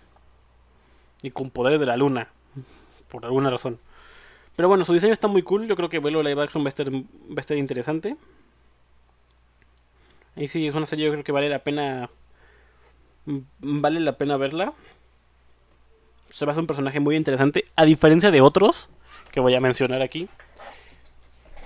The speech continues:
Porque miren, se anunció esta de Moon Knight, ¿no? Entonces ya, ya tenemos, ya tenemos le-, X-Men noventa y siete. Mucho hype por esa.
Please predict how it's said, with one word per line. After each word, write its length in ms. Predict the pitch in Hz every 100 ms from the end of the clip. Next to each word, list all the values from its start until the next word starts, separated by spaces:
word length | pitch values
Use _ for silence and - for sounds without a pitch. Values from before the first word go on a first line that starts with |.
| -
Porque 240 | 151 135 147
miren, 320 | 156 131 113 -
se 100 | -
anunció 240 | 139 135 180
esta 140 | 214
de 100 | 160
Moon 220 | 143 151
Knight, 300 | 131 117 - - _ -
¿no? 260 | 143 240 - - _ _ _ _ _ - _ -
Entonces 280 | 147 143
ya, 60 | 143
ya 140 | 160 160
tenemos, 720 | 160 160 170 196 214 - - _ _ _ _ _ _ _ _ _ _ _ _ _ _ _ _ _ _ _ _ _ _ - 143 135 135
ya 140 | 151
tenemos 480 | 156 160 165 170 160
le-, 340 | 143 135 131 -
X-Men 320 | 147 165 165
noventa 260 | 151 123 123
y 60 |
siete. 320 | 147 147 233 320 _ _ _ 165 185 _ - _ _ _ _ -
Mucho 320 | 156 147 135
hype 300 | - 135 -
por 140 | - 131
esa. 260 | 135 208